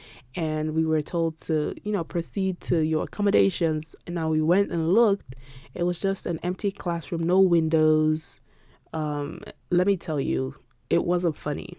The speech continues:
So, Dio, because of your question, I'm being so frank with you. I'm not gonna butter it up and tell you that it's all rosy and it's all good. When we went there, our hearts sank. And I remember we were just looking at ourselves like, "What in the world?"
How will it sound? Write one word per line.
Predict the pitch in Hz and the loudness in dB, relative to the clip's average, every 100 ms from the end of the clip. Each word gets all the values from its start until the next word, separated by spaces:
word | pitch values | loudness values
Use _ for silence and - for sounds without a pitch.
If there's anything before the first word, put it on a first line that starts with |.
| - - | -18 -16
So, | - 240 | -4 -2
Dio, | 226 262 262 | 0 2 4
because | 208 - 226 | 4 2 0
of | |
your | 202 | 0
question, | - 196 175 - 170 | 0 -2 -2 -4 -4
I'm | 175 | -2
being | 185 196 | -2 -2
so | - 165 | -2 -6
frank | - 165 - | -6 -10 -8
with | - | -6
you. | |
I'm | 170 | -4
not | 214 | -2
gonna | 196 170 | -2 -4
butter | - 175 | -4 -2
it | 170 165 | -2 -2
up | 170 170 170 - - - - | -2 -2 -2 -10 -18 -16 -10
and | 170 | -8
tell | - 202 190 | -4 0 0
you | 180 175 | 2 0
that | 165 170 165 165 - - - - - - | 0 -4 -4 -6 -14 -20 -20 -20 -20 -6
it's | 302 | 2
all | 285 277 | 6 6
rosy | 226 202 202 202 | 8 6 6 4
and | 175 | 4
it's | 165 | 2
all | 175 | 0
good. | 170 - 190 170 170 | 2 2 4 4 4
When | 175 175 | 2 2
we | 170 | 4
went | 185 214 208 | 4 2 2
there, | 208 180 | 2 4
our | 170 | 2
hearts | 170 180 185 - | 2 0 -2 -4
sank. | - - 185 160 - 185 - - | -6 -4 2 2 0 -6 -12 -4
And | 170 165 | 0 2
I | 165 | 2
remember | 165 175 185 | 2 2 2
we | 180 | 2
were | 165 | 2
just | 170 - | 2 2
looking | 165 165 - 160 156 | 4 4 4 2 2
at | 156 | -4
ourselves | 147 151 160 156 165 | -4 -4 -4 -4 -4
like, | 139 - | -6 -6
"What | 170 196 - | 0 0 2
in | 175 170 | 0 0
the | |
world?" | 147 147 135 131 - | -2 -2 -4 -4 -8